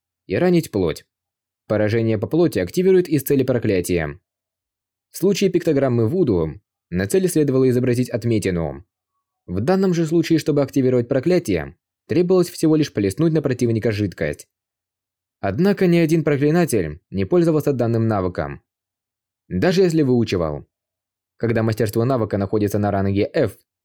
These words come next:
то все активированные через него проклятия слабели на сорок процентов. А значит, что пока не поднимешься на его ранг, использовать его бессмысленно. Но как поднять ранг навыка, когда ты его не используешь? В этом и дилемма.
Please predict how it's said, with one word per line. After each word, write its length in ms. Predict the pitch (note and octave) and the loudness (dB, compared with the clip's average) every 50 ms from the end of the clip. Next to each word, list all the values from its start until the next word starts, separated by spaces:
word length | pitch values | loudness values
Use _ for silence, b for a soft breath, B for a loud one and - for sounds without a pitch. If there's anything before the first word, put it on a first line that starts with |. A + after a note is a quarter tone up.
| _ _ _ _ _ - | _ _ _ _ _ -4
то 120 | F#2+ F#2+ | -2 -2
все 200 | G2+ - F#3+ G3 | -2 0 0 0
активированные 580 | G3 E3 - F3 E3 E3 D#3+ D3+ D3 D3 C#3+ C#3 | 0 0 0 2 2 2 2 2 2 2 0 0
через 220 | - C#3 C#3+ B2+ | 0 0 0 0
него 220 | B2+ B2+ B2 B2 | 2 2 0 0
проклятия 680 | B2 A#2 A2 - E3+ F3 D3+ - A2+ F#2 D#2+ D2 C#2+ - _ _ | 0 0 0 0 0 0 0 0 -2 -2 -2 -4 -8 -12 _ _
слабели 460 | - - G#2+ G2+ G#2 C3 F3 F3+ F3 | -10 -4 -2 0 0 2 2 2 2
на 100 | D#3 C3+ | 2 0
сорок 260 | A#2 - B2 A#2 A2 | 0 0 0 0 0
процентов. 640 | - A2+ G#2+ G#2 - G#2+ F#2+ F2+ E2+ D#2+ D2+ D2 - _ _ _ _ _ _ _ _ _ _ - | -2 -2 -2 -2 -2 -2 -2 -2 -2 -4 -6 -6 -8 _ _ _ _ _ _ _ _ _ _ -6
А 140 | - E2+ | -4 -2
значит, 280 | E2 C3 E3+ F3 G3+ F3+ | 0 0 0 2 0 0
что 120 | - - | 0 -2
пока 200 | E3 F3+ E3 F3+ | -2 -2 0 0
не 100 | F3 E3+ | 2 0
поднимешься 520 | E3 F3+ E3+ D#3+ E3 C#3 A#2+ G#2+ G2+ - G#2 | 2 0 0 0 2 2 2 0 0 -2 -2
на 100 | F#2+ F#2 | 0 0
его 200 | F2+ F2 E2+ G#2 | 0 0 0 0
ранг, 320 | - E3 E3+ D#3+ - _ _ _ _ _ _ _ _ _ | 0 2 0 0 -2 _ _ _ _ _ _ _ _ _
использовать 600 | - F#3 - - - F3+ F#3 F#3 E3+ E3 E3+ - D3+ | -6 -6 -4 -2 2 2 4 4 4 2 0 2 2
его 120 | C#3+ C3 | 2 2
бессмысленно. 840 | A#2+ A#2 G#2+ A2 A#2+ A2+ G2+ G#2 G2 F#2 F2 D#2+ D2+ D2 C#2 - - _ _ _ _ _ _ _ _ _ _ _ _ _ _ - | 2 0 0 0 0 -2 0 0 -2 -2 -2 -2 -4 -6 -8 -12 -18 _ _ _ _ _ _ _ _ _ _ _ _ _ _ -8
Но 240 | - D#2+ D#2+ F2 | -6 -4 -4 -2
как 220 | - E3 F3+ F3 - | 0 0 -2 0 0
поднять 340 | F3+ F3 D#3+ F3 E3+ D#3 E3+ | 0 0 2 2 0 0 0
ранг 260 | D3 D3 D3 C3+ - | 0 0 0 0 0
навыка, 560 | F3+ F#3+ E3 C3 A#2 - F2+ D2+ C#2 C2+ - _ _ | 0 0 0 0 0 -2 -4 -4 -6 -8 -14 _ _
когда 260 | - A2 A2 D3+ F#3 F#3 | -6 -2 0 0 0 2
ты 100 | F#3 D#3+ | 2 2
его 140 | C3+ C3+ | 2 2
не 120 | B2+ A#2+ A#2+ | 2 2 0
используешь? 680 | A2 - - G#2 G2 F2+ F2 E2+ E2 D2+ D2 - - _ _ _ _ _ _ _ _ _ _ _ _ - | -2 -2 -2 0 0 0 0 0 -2 -2 -4 -6 -10 _ _ _ _ _ _ _ _ _ _ _ _ -8
В 160 | - F2+ D3 | -4 0 0
этом 220 | F#3+ F#3 F#3 E3 | 2 2 2 0
и 140 | D3 - A2+ | -2 -2 -2
дилемма. 600 | A2 G#2+ G#2+ F#2 F2+ E2+ D#2+ D#2 C#2+ C2+ C2 - | -2 0 0 0 0 -2 -2 -4 -6 -8 -10 -14